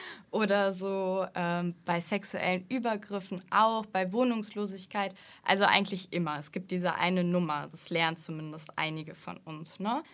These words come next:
Die Polizei erfüllt aber in diesen Situationen, wenn sie dann gerufen wird, nicht grundlegende Bedürfnisse, insofern, als dass sie uns jetzt nicht helfen kann, zum Beispiel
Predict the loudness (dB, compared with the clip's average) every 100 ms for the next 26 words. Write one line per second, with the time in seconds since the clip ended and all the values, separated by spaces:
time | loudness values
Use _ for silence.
0 | -10 -8 -2 -2 -2 4 8 8 6 0
1 | 2 4 4 2 0 2 4 2 2 -2
2 | _ 4 6 6 4 2 0 0 -2 -2
3 | -2 -2 2 6 8 6 4 0 0 2
4 | 2 0 -2 -4 -2 -2 -2 0 -2 0
5 | 0 -2 -6 -20 _ 2 4 2 -6 4
6 | 8 10 8 6 4 4 0 0 -2 2
7 | 4 4 0 -4 -2 0 0 -2 -6 -18
8 | _ 4 4 4 6 6 4 -2 -2 0
9 | 2 2 2 0 0 0 0 -4 2 2
10 | 4 0 -8 -6 -2 2 2 0 0 0
11 | 0 2 2 2 -2 -4 -2 -2 -2 -2
12 | 0 2 2 0 -4 -6 -2 0 -2